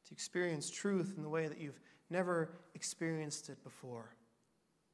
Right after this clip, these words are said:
Right? So that when you look at yourself each year in and out, you will experience a continued growth. You will come to seek more truth. You will understand him more deeply, and you will trust him more wholly.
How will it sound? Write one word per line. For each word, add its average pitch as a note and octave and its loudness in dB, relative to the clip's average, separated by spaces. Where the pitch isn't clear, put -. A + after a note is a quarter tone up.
Right? - -20
So - -12
that C#3+ -2
when D#3 -2
you D3+ 0
look F#3 4
at - -2
yourself D3 -2
each F#3 -4
year E3+ 0
in E3+ 0
and D3 -2
out, C#3+ -2
you D#3+ -8
will D3 -6
experience D#3+ -2
a D#3 -12
continued D3+ -8
growth. C3 -10
You D3 -14
will C#3 -12
come C#3+ -8
to D3 -8
seek - -4
more D3 -4
truth. C#3+ -10
You C#3+ -12
will D3+ -10
understand D3 -6
him D3 -6
more C#3 -8
deeply, C3 -14
and A#2 -14
you A#2 -14
will B2 -16
trust - -6
him B2+ -14
more A#2+ -8
wholly. A2 -12